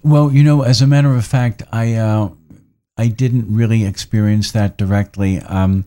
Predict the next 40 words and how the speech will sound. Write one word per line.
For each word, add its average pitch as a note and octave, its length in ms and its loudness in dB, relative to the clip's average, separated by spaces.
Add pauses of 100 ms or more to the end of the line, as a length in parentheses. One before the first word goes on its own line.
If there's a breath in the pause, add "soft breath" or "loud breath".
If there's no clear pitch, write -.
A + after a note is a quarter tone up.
(800)
six - 280 -2
percent A2+ 420 -2
of G2+ 120 0
Egypt's G#2 420 -2
population G2+ 680 -2
is F#2 100 -4
Christian, F#2 640 -4 (500)
and G2+ 320 -2
I G#2+ 120 -2
found G#2+ 400 -2
the G2+ 200 -2
Muslim G#2 560 0
people G2+ 340 -2
in F#2+ 100 2
Egypt G2+ 420 -2
to G#2+ 60 -2
be G2 180 0
very, G2+ 320 0
I, F#2+ 140 -4
of - 320 -10
course, A2 220 -2
wear G#2+ 120 0
my G#2 140 2
religious F#2+ 480 -2
habit G2+ 340 -2
everywhere, F#2+ 640 0 (480)
um, F#2 180 0
except G#2 320 0
when G#2 140 0
I'm G2 100 2
in G2 140 4
uniform G2+ 440 2
and F#2 120 2
I'm F#2 160 4
on F2+ 160 2
duty F#2+ 300 2
and F2+ 140 0
so F#2 200 -4
forth. F2+ 320 -6
But, G2 160 -4